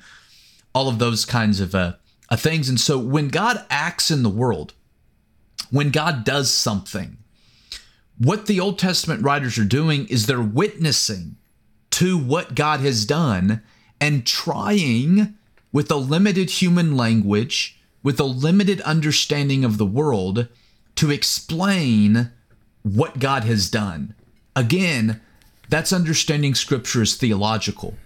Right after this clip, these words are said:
They're not trying to tell us this is the way the world works. They're trying, with their knowledge and their words, to explain to us what God is doing in the world,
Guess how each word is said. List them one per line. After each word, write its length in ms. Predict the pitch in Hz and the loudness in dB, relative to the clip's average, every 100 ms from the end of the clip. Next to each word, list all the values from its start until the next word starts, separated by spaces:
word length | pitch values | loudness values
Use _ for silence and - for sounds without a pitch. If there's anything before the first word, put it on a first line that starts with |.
| - - _ 127 | -20 -20 _ -2
They're 140 | 147 | 0
not 300 | 160 208 - | 0 -2 -4
trying 480 | - 170 175 185 170 | -4 0 0 2 2
to 80 | 123 | 0
tell 340 | - 147 143 | -2 0 0
us 240 | 110 - - - | 0 -2 -4 -2
this 260 | 170 185 | 0 2
is 140 | 170 131 | -2 0
the 100 | 143 | 0
way 220 | 135 143 | 2 0
the 120 | 127 | 2
world 400 | 110 113 107 90 | 2 2 0 0
works. 800 | 113 143 95 - - - - - - - _ | 0 0 -2 -6 -4 -2 -2 -8 -20 -20 _
They're 120 | 139 131 | -2 0
trying, 840 | - 170 165 185 175 143 143 131 - - | -2 0 2 2 2 0 -2 -4 -10 -2
with 240 | 127 104 | -2 0
their 200 | 127 151 | 0 2
knowledge 540 | 160 147 147 143 139 - | 2 2 2 2 0 2
and 180 | 120 120 | 2 4
their 120 | 123 | 2
words, 440 | 113 120 117 107 | 2 2 2 0
to 140 | - 110 | 0 2
explain 540 | - - 131 139 147 | 0 -2 -2 0 0
to 200 | 117 113 | 0 0
us 220 | 110 110 110 | 2 0 0
what 300 | 110 147 123 | 0 0 -2
God 240 | 135 131 | 0 0
is 180 | 107 90 | -2 -2
doing 380 | 113 113 113 98 | 0 2 4 4
in 140 | 90 | 2
the 60 | 85 | 0
world, 420 | 87 80 - | -2 -4 -8